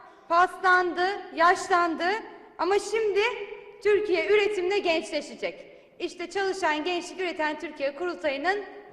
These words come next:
anlamı, sırrı burada saklıdır. Çünkü Türk gençliği çalışmak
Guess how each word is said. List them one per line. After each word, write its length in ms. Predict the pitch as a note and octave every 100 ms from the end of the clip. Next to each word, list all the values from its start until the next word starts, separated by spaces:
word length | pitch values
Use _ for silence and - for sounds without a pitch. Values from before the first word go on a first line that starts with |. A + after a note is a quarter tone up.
| -
anlamı, 640 | D#4 E4 D4 C#4+ E4 G4+ - - -
sırrı 340 | D#4+ D4 D4+
burada 300 | D4+ C#4+ A#3+
saklıdır. 480 | B3 G#3 F#3 - E3+ - - _ _ _ _ _ -
Çünkü 320 | G#4+ G4+ G#4
Türk 300 | G#4+ A4+ A4+
gençliği 840 | G4 F#4 - F4 F#4 G#4+ - - - -
çalışmak 680 | - F4+ F#4+ F#4 E4+ G4 G#4